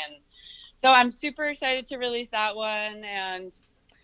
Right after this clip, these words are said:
uh, Christmas just also happens to be one of my favorite holidays. I've always loved celebrating that with my friends and family. So,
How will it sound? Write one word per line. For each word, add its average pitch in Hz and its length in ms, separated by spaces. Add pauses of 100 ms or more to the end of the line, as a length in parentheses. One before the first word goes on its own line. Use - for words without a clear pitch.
(180)
uh, 190 320
Christmas 226 420
just 196 160
also 175 300
happens 170 280
to 165 60
be 170 100
one 165 100
of 156 60
my 156 120
favorite 156 300
holidays. 160 500
I've 156 180 (580)
always 160 600 (400)
loved 180 540
celebrating 170 600
that 165 140
with 165 80
my 170 180
friends 170 300
and 170 140
family. 180 580
So, 170 520